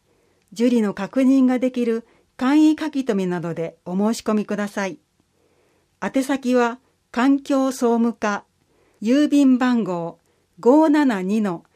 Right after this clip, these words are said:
零八五五、根谷南一丁目二番一号、電話八二四の零九一一。親子ゴミ教室。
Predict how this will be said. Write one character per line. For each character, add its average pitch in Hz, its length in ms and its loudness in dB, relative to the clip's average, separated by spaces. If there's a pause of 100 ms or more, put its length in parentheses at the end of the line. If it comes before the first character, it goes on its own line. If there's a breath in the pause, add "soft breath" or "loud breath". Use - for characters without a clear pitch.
(240)
零 294 260 2
八 277 380 -4
五 208 280 -2
五、 185 380 -6 (560)
根 294 220 4
谷 185 220 0
南 214 340 -2
一 185 340 -10
丁 247 300 0
目 226 360 -4
二 254 140 6
番 247 380 0
一 233 280 -4
号、 180 360 -6 (720)
電 220 300 -2
話 196 240 -4 (340)
八 294 340 0
二 294 320 4
四 196 300 -2
の 160 220 -10 (180)
零 285 240 2
九 247 400 -2
一 196 420 -10
一。 165 360 -16 (3250)
親 285 320 2
子 180 300 -6 (220)
ゴ 196 200 0
ミ 311 200 4
教 277 280 0
室。 - 520 -10